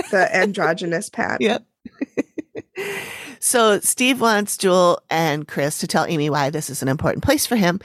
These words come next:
Speaker 1: And they talk about how her husband, his dad, had bought the place and tried to get it up and running. And she said nothing worked, so we just had to give up.
Speaker 2: Mm-hmm.
Speaker 1: S-, uh, Chris says he wants to preserve the property just the way it is.
Speaker 2: Or have the land.
Speaker 1: Or have the land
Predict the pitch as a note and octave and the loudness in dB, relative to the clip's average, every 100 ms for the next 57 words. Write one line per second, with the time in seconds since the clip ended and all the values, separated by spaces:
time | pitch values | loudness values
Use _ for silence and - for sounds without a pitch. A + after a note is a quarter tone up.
0 | - - - F3+ F3+ G3 F#3 D#3 E3+ D#3 | -14 -18 -2 2 2 2 0 0 0 0
1 | D#3+ D3 E3 G#3+ D#3+ - D#3 D3+ D3 D3 | 0 0 0 0 0 0 -2 -2 -4 -4
2 | - A#2 A2+ D#3+ E3 D3 D3+ F#3 - D3+ | 0 0 0 0 0 -2 -4 -4 -2 -2
3 | - D#3+ C#3+ C3+ - D3+ D3+ C#3 E3 C3+ | -2 -4 -4 -4 0 0 2 0 2 2
4 | C#3+ C#3 D3+ - D#3+ C3+ D3 G3+ A3+ G3+ | 2 0 -4 -2 0 0 2 0 4 4
5 | E3 - - - D3+ D3 E3 - D#3+ D#3+ | 2 0 -6 -2 -2 0 -2 0 -2 0
6 | C#3+ A#2 - - - _ A#3 A3 G#3 G#3+ | -2 0 -4 -6 -20 _ -4 -2 -2 -2
7 | - _ _ _ _ _ _ _ - - | -8 _ _ _ _ _ _ _ -8 0
8 | F3+ D3 C4+ - B3 A3+ F#3+ - F3+ F3 | 0 2 0 2 2 2 2 0 -2 0
9 | E3+ D#3+ E3 D#3+ D#3 C#3 C#3 C#3 D3+ C#3+ | 2 2 0 -2 -4 -2 -2 -2 -4 -6
10 | D#3 D#3 F3 C#3 - - _ _ G3+ A3 | -2 -2 -2 -4 -8 -14 _ _ -2 0
11 | G3+ G#3+ F#3+ F#3 - A3 - _ E3+ F3 | -2 0 0 0 -2 -4 -10 _ 0 2
12 | E3+ E3 D#3 | 2 2 2